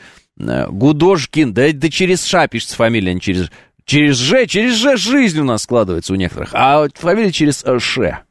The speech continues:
Ш, Ш, Ша, Ша, Ш. К-, «Квартиру-то купил или снимаешь?» пишет, э, Михаил. М, а,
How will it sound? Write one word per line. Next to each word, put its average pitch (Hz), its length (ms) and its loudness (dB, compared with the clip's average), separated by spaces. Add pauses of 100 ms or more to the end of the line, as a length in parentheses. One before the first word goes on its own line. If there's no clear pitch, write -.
Ш, - 400 -4
Ш, - 300 -2
Ша, - 400 -2 (180)
Ша, - 460 -2 (680)
Ш. 151 600 0 (640)
К-, 160 200 0 (460)
«Квартиру-то 180 680 0
купил 208 420 2
или 165 220 0
снимаешь?» 170 600 0
пишет, 120 380 -4
э, 110 180 4
Михаил. 104 680 0 (540)
М, 107 260 -4
а, 110 380 2